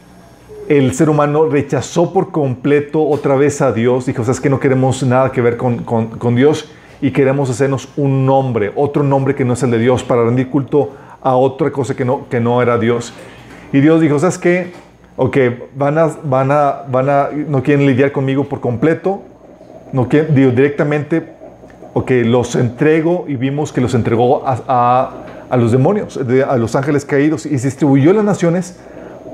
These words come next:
a los ángeles caídos. Y en medio de ese, de ese rechazo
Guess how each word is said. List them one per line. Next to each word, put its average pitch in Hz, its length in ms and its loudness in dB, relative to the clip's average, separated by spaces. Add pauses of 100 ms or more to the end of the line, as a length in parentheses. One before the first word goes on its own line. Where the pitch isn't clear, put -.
(160)
a - 120 2
los 131 180 2
ángeles 151 380 0
caídos. 123 400 -4 (1200)
Y 135 100 4
en 156 140 4
medio 254 200 4
de 254 80 4
ese, 240 300 2
de 170 140 2
ese 170 160 2
rechazo 185 800 0